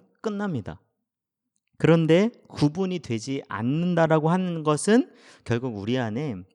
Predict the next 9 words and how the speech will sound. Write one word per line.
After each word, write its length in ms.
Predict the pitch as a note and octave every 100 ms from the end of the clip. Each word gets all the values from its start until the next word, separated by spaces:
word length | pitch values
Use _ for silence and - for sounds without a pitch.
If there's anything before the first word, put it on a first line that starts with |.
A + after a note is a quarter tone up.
| _ _ _ _ _ _ -
우리 180 | A#2 A#2+
안에 380 | A2 G#2+ C3+ A2+ _ _
하나님의 600 | - F3+ F#3 F3 E3 D3
것과 400 | A2+ - - C3
그것이 380 | - A2+ A2+ -
다 180 | - G2+
엉켜져 460 | F2+ G#2+ C3+ B2
있는 300 | G2 F2+ G2
거예요. 120 | F#2